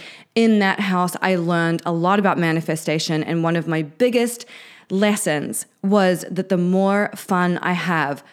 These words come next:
the more money I make. And as I lived in that house and I refined my manifestation techniques, that's when this book came together. And all of the tools and practices and secret tricks that I discovered started to really,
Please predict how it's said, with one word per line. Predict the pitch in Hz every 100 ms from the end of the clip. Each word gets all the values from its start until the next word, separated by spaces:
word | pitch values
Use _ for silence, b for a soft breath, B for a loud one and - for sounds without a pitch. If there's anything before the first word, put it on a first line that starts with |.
| _
the | 202
more | 190 180
money | 170 165 165
I | 160
make. | 160 147 147 - B B B _
And | 185 185 180 -
as | 208 220 240
I | -
lived | 214 202 180 196
in | 180
that | 170
house | 180 175 165 -
and | 185 175
I | 165
refined | 160 175 165 - 185 202 214 208
my | 202
manifestation | 185 170 165 160 160 151 156 156
techniques, | 151 160 156 151 - B B B -
that's | 185 175
when | 190 165
this | 165
book | - 165 -
came | 175 156
together. | 156 156 170 160 160 -
And | 170 165
all | 202 214 220 220
of | - 170
the | 175
tools | - 233 247 233 220 208
and | 175 165
practices | - 208 208 208 202 180 170 170 B B -
and | 196
secret | - 302 - -
tricks | - 254 247
that | - 180
I | 180 185
discovered | 175 - - 214 185 156 156 B B B
started | - 202 214 202
to | - 190
really, | 175 170 165 165 156